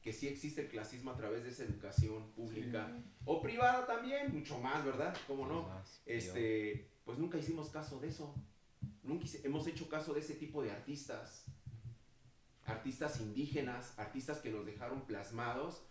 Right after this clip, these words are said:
Speaker 1: mucha lucha, mucha resistencia, ¿verdad? Ahora, sí, hablamos de, de, de Sabina, de, de la, de nuestra, de nuestra abuela María Sabina, ¿verdad?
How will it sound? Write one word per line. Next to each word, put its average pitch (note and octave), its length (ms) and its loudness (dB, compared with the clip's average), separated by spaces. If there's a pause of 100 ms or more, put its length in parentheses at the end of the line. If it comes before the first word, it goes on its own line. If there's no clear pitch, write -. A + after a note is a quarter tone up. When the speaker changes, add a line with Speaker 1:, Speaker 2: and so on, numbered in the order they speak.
(340)
Speaker 1:
mucha B2+ 280 -4 (120)
lucha, - 280 -2 (640)
mucha A#2+ 280 -4
resistencia, G#2+ 840 -4 (400)
¿verdad? - 340 -2 (280)
Ahora, B2+ 680 4 (280)
sí, C#3+ 280 0
hablamos B2+ 420 4
de, G2+ 340 2
de, G#2+ 300 2
de A2 100 0
Sabina, D3+ 540 2
de, A2 220 2
de A2 100 0
la, A2+ 220 0
de A2+ 120 -2
nuestra, A2 460 -2
de A2+ 100 -2
nuestra A2 280 0
abuela C3+ 280 6
María - 280 6
Sabina, F3 440 2
¿verdad? E3 400 4